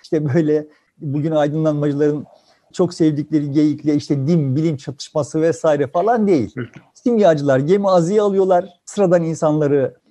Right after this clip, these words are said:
Speaker 1: dolandırıyorlar. Bir takım yani bakır altın yapmaya çalışırken buldukları mucizevi bir şeylerle sıradan insanları dolandırıyorlar. Bu şikayetler yoğunlaşıyor. Bunun üzerine kilise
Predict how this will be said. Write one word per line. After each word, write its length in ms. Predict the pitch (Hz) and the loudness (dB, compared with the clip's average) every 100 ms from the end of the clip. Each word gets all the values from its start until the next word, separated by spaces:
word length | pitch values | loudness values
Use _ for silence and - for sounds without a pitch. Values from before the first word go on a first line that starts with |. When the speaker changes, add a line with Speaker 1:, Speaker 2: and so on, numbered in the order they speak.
| - | 0
Speaker 1:
dolandırıyorlar. 960 | 185 196 185 170 180 175 165 160 - _ _ | 4 6 4 2 4 4 4 2 -4 _ _
Bir 40 | |
takım 400 | _ 151 160 147 - _ | _ -2 -2 -6 -10 _
yani 300 | 170 127 117 - - | -4 -2 -4 -10 -12
bakır 340 | 165 151 151 151 | -4 -4 -2 0
altın 300 | 151 151 170 | 0 0 -4
yapmaya 420 | 165 175 156 147 | -4 -4 -4 -2
çalışırken 720 | 151 147 139 139 156 143 - _ | -2 -2 -4 -6 -4 -4 -10 _
buldukları 760 | 170 135 127 156 147 - 151 147 | -10 -6 -2 -2 -2 -2 -2 0
mucizevi 680 | 147 156 131 156 160 160 | -2 0 0 0 0 -4
bir 60 | 143 | -6
şeylerle 440 | - 147 143 139 | -8 -4 -2 -2
sıradan 400 | 131 - 175 170 | -4 -4 -2 -2
insanları 480 | 156 139 147 147 123 | -4 -8 -6 -6 -2
dolandırıyorlar. 800 | 160 185 175 156 160 156 156 139 | 0 2 0 0 0 2 2 2
Bu 60 | 147 | -6
şikayetler 600 | - - 175 156 160 135 | -10 0 2 2 2 2
yoğunlaşıyor. 880 | 131 165 185 180 175 175 165 160 165 | 4 4 4 4 0 0 0 0 0
Bunun 120 | 185 | 0
üzerine 320 | 143 151 147 | 0 0 -2
kilise 600 | 139 214 196 - 151 240 | -4 -2 -2 0 -2 -2